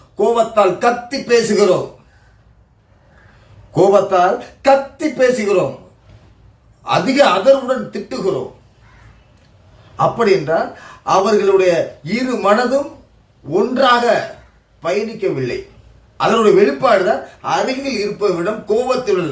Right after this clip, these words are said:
கத்துகிறோம், கோபத்தில் கெட்ட வார்த்தைகள் கொண்டு திட்டுகிறோம்.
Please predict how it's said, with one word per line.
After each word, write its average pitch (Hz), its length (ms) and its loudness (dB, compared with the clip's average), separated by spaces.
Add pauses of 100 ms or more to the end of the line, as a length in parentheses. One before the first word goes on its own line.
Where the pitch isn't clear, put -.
(120)
கத்துகிறோம், 180 640 -2 (280)
கோபத்தில் 226 640 0
கெட்ட 196 340 -4
வார்த்தைகள் 208 440 -2
கொண்டு 180 180 0
திட்டுகிறோம். 165 680 -4